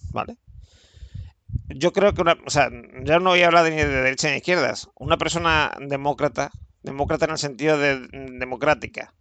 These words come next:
¿vale? Que, que defiende la democracia, no del Partido Demócrata, eh, jamás se debería de alegrar de algo así. Porque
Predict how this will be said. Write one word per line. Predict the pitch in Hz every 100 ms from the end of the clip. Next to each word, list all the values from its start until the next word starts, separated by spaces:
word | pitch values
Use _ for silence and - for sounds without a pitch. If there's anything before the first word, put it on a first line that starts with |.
| -
¿vale? | 117 151
Que, | 147 135
que | 143
defiende | 135 156 151
la | 147
democracia, | 139 135 139 135 139
no | 139 127 120
del | 117 117 113 110
Partido | 120 131 123
Demócrata, | 113 117 143 - _ _ _ _ - _ _ - - _ _ -
eh, | 131 135 127 123
jamás | - 151 165 170 -
se | - 147
debería | 131 123 131
de | 127
alegrar | 123 120 117
de | 113
algo | 110
así. | 113 135 117 _ _ - - - -
Porque | 185 202 - 170 165